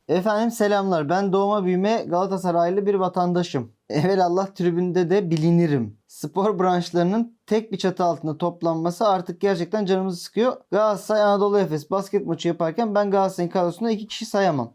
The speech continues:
Voleybol takımımız mı var bilmiyorum bile. Bir takım tutmak için çıktığım yolda on yedi yaş altı masa tenisi takımımızın raketini tutmak istemiyorum diyor.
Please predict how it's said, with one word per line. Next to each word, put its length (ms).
Voleybol 440
takımımız 480
mı 120
var 240
bilmiyorum 500
bile. 300
Bir 140
takım 340
tutmak 340
için 240
çıktığım 560
yolda 420
on 320
yedi 260
yaş 180
altı 320
masa 360
tenisi 300
takımımızın 600
raketini 440
tutmak 340
istemiyorum 640
diyor. 160